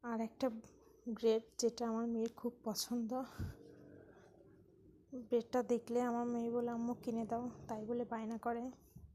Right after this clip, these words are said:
এদিকে বাজার দেখাচ্ছে, আর আমার মেয়ে বলতেছে, "আম্মু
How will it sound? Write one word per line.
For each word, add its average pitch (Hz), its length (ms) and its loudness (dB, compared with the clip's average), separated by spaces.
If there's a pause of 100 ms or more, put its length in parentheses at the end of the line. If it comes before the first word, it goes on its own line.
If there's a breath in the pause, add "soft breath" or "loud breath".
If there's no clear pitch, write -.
(2750 soft breath)
এদিকে 233 340 -2
বাজার 233 360 4
দেখাচ্ছে, 233 520 -2
আর 233 80 -2
আমার 233 200 0
মেয়ে 240 220 2
বলতেছে, 240 420 0
"আম্মু 233 340 0